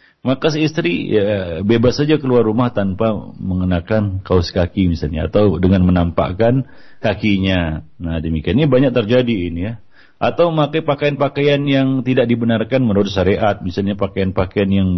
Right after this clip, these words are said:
ber-, berhias, yang menjadi perhiasan, ya. Ya, pa-, pakaian itu sendiri telah menjadi perhiasan baginya, hingga m-, me-, menarik pan-, pandangan kaum laki-laki,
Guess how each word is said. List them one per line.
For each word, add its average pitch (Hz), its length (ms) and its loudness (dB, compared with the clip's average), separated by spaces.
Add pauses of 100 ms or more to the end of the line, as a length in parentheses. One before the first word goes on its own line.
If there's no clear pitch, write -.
ber-, 92 320 0 (400)
berhias, 101 640 0
yang 101 160 -4
menjadi 98 320 -2
perhiasan, 107 800 0
ya. 104 320 -6 (240)
Ya, 104 400 0
pa-, - 320 -10
pakaian 123 240 0
itu 127 240 -4
sendiri 127 320 2
telah 135 240 0
menjadi 120 240 2
perhiasan 123 640 0
baginya, 107 560 2
hingga 107 240 0
m-, 113 400 -2
me-, 104 480 0
menarik 110 480 2
pan-, 104 240 -2
pandangan 110 640 0
kaum 107 240 -4
laki-laki, 113 720 -4